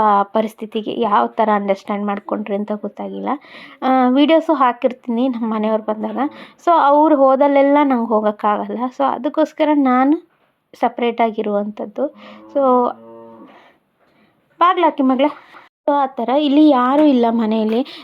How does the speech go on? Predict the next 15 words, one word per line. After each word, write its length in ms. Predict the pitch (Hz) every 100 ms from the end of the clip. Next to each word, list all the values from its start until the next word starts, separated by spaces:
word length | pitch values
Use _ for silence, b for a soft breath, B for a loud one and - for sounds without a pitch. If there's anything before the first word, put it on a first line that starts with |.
| -
So 180 | 240 233
ನನ್ನ 240 | 226 226
ಮಕ್ಕಳನ್ನ 340 | 220 - 220 214
ಸ್ಕೂಲಿಗೆ 400 | 220 - 220 214
ಕರ್ಕೊಳ್ಳೋದಾಗಲಿ, 800 | 214 202 - 202 208 208 214 220
ಬರೋದಾಗಲಿ, 720 | 214 214 214 220 277 240 220
ಅವ್ಳದ್ದು, 400 | 220 214 214 247 262 339 330 277 -
ಆ, 240 | - 269
ಡ್ಯಾನ್ಸ್ 340 | 262 254 247 -
ಕ್ಲಾಸ್, 260 | 240 226
ಸಂಗೀತ 360 | 240 226 233 226
ಕ್ಲಾಸು, 680 | 220 226 214 - 233 226 254
ಮತ್ತು 240 | - 269 294
ಎಕ್ಸ್ಟ್ರಾ 400 | 254 - - 262
ಕ್ಲಾಸಸ್ಸು 640 | 262 233 220 208 226 226